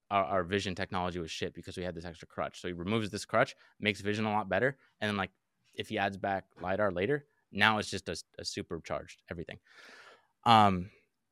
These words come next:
one more thing too, like, uh,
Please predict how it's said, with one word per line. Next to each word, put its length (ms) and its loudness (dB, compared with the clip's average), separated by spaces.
one 180 10
more 100 10
thing 180 4
too, 220 4
like, 220 2
uh, 300 6